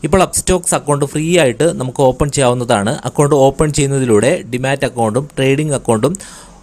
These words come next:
ഒരുമിച്ച് നമുക്ക് ലഭിക്കുന്നുണ്ട്. ആവശ്യമുള്ളവർക്ക് ഒരു സീറോ ബാലൻസ് സേവിംഗ് അക്കൗണ്ടും ഇൻഡസ് ബാങ്കിൽ ഓപ്പൺ ചെയ്യാൻ ഈ അപ്സ്റ്റോക്സിലൂടെ നമുക്ക് സാധിക്കുന്നതാണ്. ഇത്തരത്തിൽ എങ്ങനെ നമുക്ക്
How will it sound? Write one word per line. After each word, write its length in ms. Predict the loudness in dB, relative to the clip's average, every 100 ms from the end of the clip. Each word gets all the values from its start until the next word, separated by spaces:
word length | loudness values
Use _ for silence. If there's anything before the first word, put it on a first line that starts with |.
| 2
ഒരുമിച്ച് 360 | 4 4 0 0 -2
നമുക്ക് 240 | -2 -4 -2 0
ലഭിക്കുന്നുണ്ട്. 520 | 0 0 -2 0 0 0 2 2
ആവശ്യമുള്ളവർക്ക് 680 | 2 2 0 0 0 0 2
ഒരു 120 | 2 0
സീറോ 260 | 0 2 2 2
ബാലൻസ് 320 | 2 0 -2
സേവിംഗ് 320 | 0 0 -2 -6 -10
അക്കൗണ്ടും 440 | -2 0 0 -2 -4 -4
ഇൻഡസ് 280 | 0 0 2
ബാങ്കിൽ 240 | 0 2 2
ഓപ്പൺ 200 | 2 -2 -2
ചെയ്യാൻ 240 | 0 0 0 -6 -16 -16 -16 -8 0
ഈ 40 | 0
അപ്സ്റ്റോക്സിലൂടെ 760 | 0 2 2 2 0 0 2 0 0
നമുക്ക് 220 | -4 -4 0
സാധിക്കുന്നതാണ്. 680 | 2 2 0 0 2 2 0 -2 -6 -6
ഇത്തരത്തിൽ 360 | -2 -2 -2 -4 -2 0
എങ്ങനെ 380 | 2 2 2 -2 -6 -16 -20 -20 -4 -2
നമുക്ക് 300 | 0 2 0